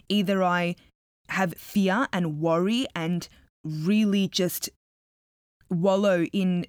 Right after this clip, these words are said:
this uncertainty and choose the path of the victim and just wonder why this happened to me and question everything and just really rip myself to shreds, because there were no answers.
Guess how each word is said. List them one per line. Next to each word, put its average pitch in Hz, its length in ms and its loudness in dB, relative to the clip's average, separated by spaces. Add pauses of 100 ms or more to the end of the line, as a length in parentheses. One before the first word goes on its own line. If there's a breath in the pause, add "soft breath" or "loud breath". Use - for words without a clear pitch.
(100)
this 180 240 -4
uncertainty 190 800 -2 (520 soft breath)
and 208 260 2
choose 214 320 0
the 202 100 -4
path 185 500 -2 (100)
of 175 280 0 (100)
the 175 160 -2
victim 220 600 -4 (380 loud breath)
and 175 380 -2 (120)
just - 360 -4
wonder 180 580 0
why 160 360 0
this 170 200 -4
happened 175 380 -2
to - 100 -8
me 175 340 -2
and 170 180 -2 (240 loud breath)
question - 580 -2
everything 180 580 -2
and 170 220 -4
just - 300 -4 (200 loud breath)
really 208 520 0
rip 160 320 -2
myself 196 480 -2
to 175 100 -4
shreds, 190 400 -4
because 190 380 -2 (340 loud breath)
there 240 260 0
were 330 120 2
no 277 180 0
answers. 254 640 -4